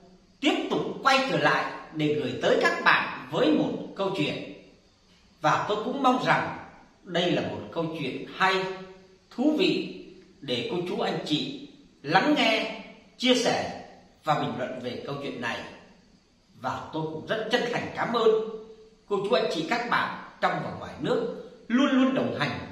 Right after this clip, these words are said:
cũng như đóng góp ý kiến, ủng hộ kênh cho tôi. Và tôi cố gắng tiếp thu mọi ý kiến của các bạn để ra những video ngày càng chất lượng hơn.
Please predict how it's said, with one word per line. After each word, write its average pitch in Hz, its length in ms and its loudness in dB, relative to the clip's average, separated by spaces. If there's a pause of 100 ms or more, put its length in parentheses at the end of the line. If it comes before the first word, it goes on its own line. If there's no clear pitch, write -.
cũng 311 280 0
như 254 140 4
đóng - 220 2
góp - 140 -4
ý 254 240 -4
kiến, 254 500 -2
ủng 117 260 -6 (100)
hộ 127 360 -6
kênh 175 300 -4
cho 156 80 -6
tôi. 180 220 -2 (1120)
Và 143 360 -2
tôi 170 180 2
cố 185 100 0
gắng 190 240 0
tiếp 254 80 0 (160)
thu 190 140 -2
mọi 139 260 -2
ý 185 160 -4
kiến 233 220 -6
của - 140 -8
các 196 200 -6
bạn - 320 -2 (260)
để 123 260 -4
ra 180 240 2
những - 240 -2
video 202 580 0
ngày - 220 0
càng 123 160 -4 (180)
chất 269 160 -4
lượng - 200 -2
hơn. 240 140 6